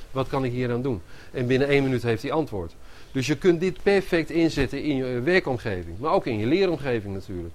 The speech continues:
Je kunt leren van elkaar. Oké. Volgende. Eh, documenten en bestanden delen.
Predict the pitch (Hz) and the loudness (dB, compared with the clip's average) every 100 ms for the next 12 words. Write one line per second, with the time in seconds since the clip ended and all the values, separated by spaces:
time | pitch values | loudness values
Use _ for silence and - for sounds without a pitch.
0 | - 143 139 151 139 190 180 151 131 - | -12 -8 -2 0 2 4 4 2 -2 -4
1 | 92 80 - - - - - - - - | -6 -6 -12 -16 -16 -18 -18 -18 -16 -16
2 | - - - - - - - - 208 214 | -16 -16 -16 -16 -12 -8 -4 4 6 8
3 | 190 131 101 85 - - - - - - | 8 8 8 2 -8 -16 -16 -16 -18 -16
4 | - - - - - - 277 240 196 131 | -14 -12 -12 -12 -8 4 8 8 8 4
5 | 95 - - - 180 180 180 180 180 - | 2 -8 -10 2 6 8 8 8 6 0
6 | - 151 202 220 202 208 202 190 - 240 | -10 4 10 10 12 8 8 4 4 4
7 | 226 165 120 95 | 4 2 2 0